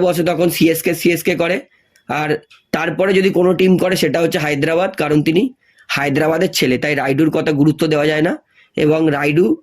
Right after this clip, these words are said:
হায়দ্রাবাদকে এগিয়ে রেখেছে, কারণ তিনি হায়দ্রাবাদের ছেলে, তাই। তো ডিসগাস্টিং ব্যাপার, ক্রিকেট এক্সপার্টদের মুখে এরকম কথা মানায় না, যেটা রাইডু করে।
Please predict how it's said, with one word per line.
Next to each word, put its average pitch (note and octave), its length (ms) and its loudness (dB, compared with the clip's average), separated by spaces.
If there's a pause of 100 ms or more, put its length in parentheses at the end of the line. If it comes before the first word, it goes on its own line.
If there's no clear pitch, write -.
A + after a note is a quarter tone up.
(120)
হায়দ্রাবাদকে D#3+ 600 -2
এগিয়ে D#3+ 200 2
রেখেছে, E3+ 300 -2
কারণ F3 300 -2 (360)
তিনি - 140 4
হায়দ্রাবাদের D#3 720 0
ছেলে, E3+ 260 2
তাই। C#3 280 -2 (540)
তো D3+ 280 0 (100)
ডিসগাস্টিং D3+ 580 0
ব্যাপার, D3 240 -2 (300)
ক্রিকেট D3 280 0
এক্সপার্টদের D#3+ 460 -2
মুখে D#3 300 2
এরকম D3 300 0
কথা D3+ 200 -4
মানায় D3 280 -2
না, E3+ 140 -2 (220)
যেটা C3+ 180 -2
রাইডু C#3 300 0
করে। D3+ 240 -2